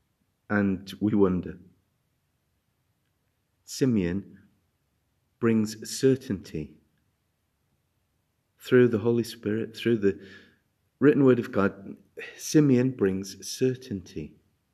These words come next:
And there is a message of certainty for twenty twenty-one, just as certain as was Simeon in those days, so can we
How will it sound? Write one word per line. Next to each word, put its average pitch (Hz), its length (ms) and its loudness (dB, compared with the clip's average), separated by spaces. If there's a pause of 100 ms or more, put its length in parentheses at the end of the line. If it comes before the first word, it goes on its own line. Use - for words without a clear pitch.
(640)
And 101 160 -8
there 98 160 2
is 90 100 -2
a 95 60 0
message 131 600 -4
of 127 120 -10
certainty 95 680 -4
for - 160 -18
twenty 113 400 -6
twenty-one, 95 760 -6 (800)
just - 280 -8
as 98 120 -8
certain 120 640 -6 (1300)
as 113 260 -6
was 92 140 -6
Simeon 135 520 0
in 98 160 -2
those 113 300 -2
days, 110 480 -6 (400)
so 104 500 -2 (240)
can 98 240 -2
we 92 320 -2